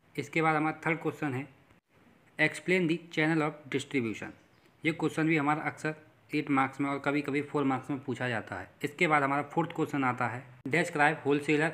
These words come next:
and retailer and its service।" इसके बाद हमारा फिफ्थ क्वेश्चन आता है, "Give the requirement for opening a drug store।" इसके बाद हमारा सिक्स्थ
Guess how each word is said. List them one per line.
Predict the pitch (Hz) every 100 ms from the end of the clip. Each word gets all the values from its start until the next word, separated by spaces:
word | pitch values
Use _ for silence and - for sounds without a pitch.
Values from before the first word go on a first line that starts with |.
| 143
and | 139 151 - - - - - - - - - 131
retailer | 127 135 127 113 - - - - 120 120 - 135
and | 160 160
its | 165 -
service।" | - - 117 95 95 - - - - - - - - - - - _ _ _ -
इसके | 139 170
बाद | 160 156
हमारा | 147 151
फिफ्थ | - 160 -
क्वेश्चन | 156 147 139
आता | 123 123
है, | 120 147 - - - - _ - - - -
"Give | 117 180
the | 135
requirement | 135 - 151 151 160 156 -
for | 147 - 143
opening | 131 151 151
a | 143 147 - - - 123 120
drug | 143 147
store।" | 120 - 95 - - - - - - - _ -
इसके | 135 -
बाद | 147 143
हमारा | 143 147
सिक्स्थ | - 156 -